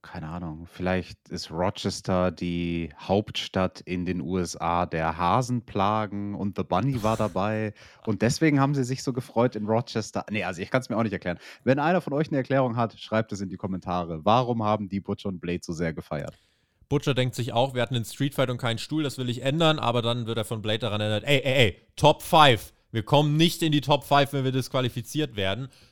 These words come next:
Speaker 2: Die Kommentatoren erklären uns aber, ja, die Rankings sind ja wichtig, denn in den Top five verdienen sie mehr Geld als außerhalb, Alex. Also die Rankings, auch wenn wir es nicht sehen, finanziell für einen Geldbeutel,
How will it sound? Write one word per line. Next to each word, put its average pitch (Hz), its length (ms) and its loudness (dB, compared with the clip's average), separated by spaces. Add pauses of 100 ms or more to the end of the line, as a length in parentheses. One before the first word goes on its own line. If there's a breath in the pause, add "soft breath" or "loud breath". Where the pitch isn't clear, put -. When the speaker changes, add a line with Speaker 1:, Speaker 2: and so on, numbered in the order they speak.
(100)
Speaker 2:
Die 113 60 -12
Kommentatoren 117 520 0
erklären 123 260 0
uns 123 80 -4
aber, 101 120 -4
ja, 127 340 4
die 113 120 -4
Rankings 131 400 0
sind 131 120 -4
ja 113 140 2
wichtig, 127 400 -2
denn 156 160 4
in 117 140 -6
den 104 100 -4
Top 135 240 -4
five 127 260 -2
verdienen 127 380 -6
sie 117 160 -8
mehr 113 140 -4
Geld 120 200 -2
als 123 140 -4
außerhalb, 151 500 2
Alex. 104 280 -2
Also 165 240 2
die 165 100 2
Rankings, 185 460 0
auch 151 160 -2
wenn 151 140 0
wir 180 120 4
es 214 100 -2
nicht 175 180 -2
sehen, 185 220 2
finanziell 208 600 -2
für 156 100 -14
einen 151 80 -10
Geldbeutel, 151 640 -2